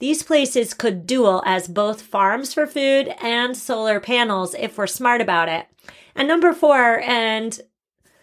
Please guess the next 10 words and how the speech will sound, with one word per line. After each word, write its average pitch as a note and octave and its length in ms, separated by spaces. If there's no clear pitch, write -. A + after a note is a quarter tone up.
this A#3 140
is B3+ 100
the B3 100
most A3 320
important, F#3+ 540
in F#3 100
my G3 140
opinion, F#3 440
is G#3+ 200
that A3 240